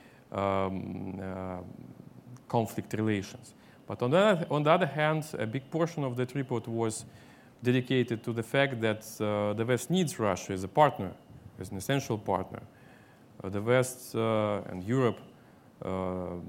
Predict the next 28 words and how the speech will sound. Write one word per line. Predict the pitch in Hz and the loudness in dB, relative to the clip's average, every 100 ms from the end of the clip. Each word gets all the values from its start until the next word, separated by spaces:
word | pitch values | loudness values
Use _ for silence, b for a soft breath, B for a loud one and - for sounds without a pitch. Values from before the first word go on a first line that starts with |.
| 90 - - | -12 -12 -10
European | 95 95 110 101 | -6 -2 0 2
Union, | 123 110 92 92 B B B | 4 2 0 -6 B B B
because | 95 - - | -12 -10 -6
Russia | 95 - | -4 -2
is | 95 | 0
also | 110 - | 0 0
Europe, | 101 95 92 - B B B B - | -4 -4 -6 -12 B B B B -4
uh, | 101 101 98 | 0 0 0
cannot | 117 127 151 143 - - - | 0 2 2 0 -10 -16 -2
avoid | 110 127 156 135 | 0 6 8 8
Russia | 120 107 - - - - - | 8 6 4 -6 -10 -18 -12
in | - 104 | -6 -4
solving | 101 127 120 113 104 98 - B B - | 0 4 4 4 0 -2 -10 B B -10
fundamental | - 113 110 117 113 107 | -2 0 2 2 2 0
problems | 117 113 104 90 - | 2 2 2 -4 -6
like | - 90 | -8 -4
migration, | 104 107 113 110 - 101 | 0 2 2 2 0 -4
like | 95 98 - - - - - | -4 -6 -10 -20 -20 -20 -10
counterterrorism, | - 113 98 101 117 110 107 101 95 | -2 0 0 2 2 2 0 -2 -4
like, | 95 98 - - - - - B B B B - | -4 -4 -6 -18 -20 -20 -20 B B B B -4
uh, | 98 95 | -2 0
climate | 135 135 123 | 6 6 6
change, | 110 120 107 95 - 104 | 2 0 0 -4 -10 -8
uh, | 98 98 98 98 | -6 -4 -4 -4
et | 107 | 2
cetera, | 127 123 117 | 2 2 0
et | |
cetera. | - 156 120 98 | 2 2 2 -2